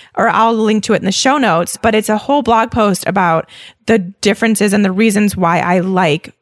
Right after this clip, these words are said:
food sensitivity testing. I've done both. I spent years trying to eliminate foods and figure out what was causing me distress. And I never <laughs> really did figure it out, to be honest.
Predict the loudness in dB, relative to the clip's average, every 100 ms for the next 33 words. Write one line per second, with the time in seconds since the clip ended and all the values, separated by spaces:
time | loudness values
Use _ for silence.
0 | -6 -2 0 0 -4 -2 -2 0 -2 -2
1 | -4 -4 -6 -8 -12 _ -2 -2 0 0
2 | 2 0 0 -2 -6 -6 -6 -2 -4 -4
3 | -4 2 2 4 2 -2 -4 -4 -2 0
4 | 0 -2 -2 0 0 -2 0 2 2 2
5 | 0 0 2 2 0 -2 -2 0 2 2
6 | 0 -4 -14 -14 -4 0 0 0 -4 0
7 | 0 0 -2 -2 -2 -4 -4 -2 -2 -2
8 | -8 -12 -16 -14 -2 2 2 2 2 2
9 | 2 0 -2 0 0 0 0 -2 -4 -2
10 | 0 0 -2 -4 -6